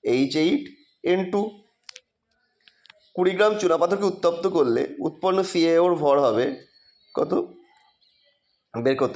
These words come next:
আচ্ছা, ভর বের করতে হবে, বলেছে বিশুদ্ধতা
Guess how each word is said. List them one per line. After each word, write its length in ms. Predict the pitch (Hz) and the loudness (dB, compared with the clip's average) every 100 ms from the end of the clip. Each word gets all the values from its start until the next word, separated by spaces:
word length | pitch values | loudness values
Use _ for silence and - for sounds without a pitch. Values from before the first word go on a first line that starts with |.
| 233 | 0
আচ্ছা, 140 | 117 107 | 0 0
ভর 120 | 135 143 | 2 2
বের 100 | 135 | 2
করতে 140 | 131 131 | 0 0
হবে, 120 | 135 160 92 117 | 0 -2 -6 -2
বলেছে 180 | 143 170 165 - 117 | 0 -2 -6 -12 -8
বিশুদ্ধতা 500 | - 165 147 170 | -6 -6 -4 0